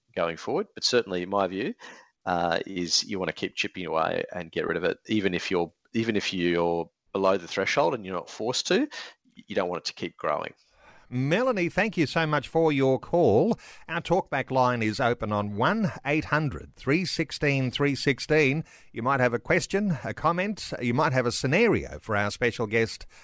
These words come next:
Speaker 2: Alex Cook. Let's take another call, Alex. Graham is in Queensland. Hello, Graham. Welcome.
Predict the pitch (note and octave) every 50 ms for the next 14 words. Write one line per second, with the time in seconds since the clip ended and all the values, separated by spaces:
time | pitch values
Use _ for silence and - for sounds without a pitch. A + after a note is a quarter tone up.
0 | - _ - A2+ G#2+ G#2+ G2+ - - - - G#2+ - - - A2+ D#3+ - - -
1 | D#3+ E3 - D3+ D3+ D3 C#3+ - - D#3+ F3 E3 C3 A#2 C3+ D3+ F#3 F3 - -
2 | C3+ A#2 A2 C3+ F#3 A3 A#3 G3+ A#2 E2 E2 F#2 F#2+ - A2+ B2+ A#2 A2+ C3 A#2
3 | G#2+ - D#3 F3 A#3 A#3 F3 C3 F#2+ C#2+ C#2 C#2+ - - D#3+ G3+ G#3 D3 A2 A#2+
4 | A#2+ D3+ G#3+ B3 A3+ G3+ A3+ A#3 - F3+ E3+ G3+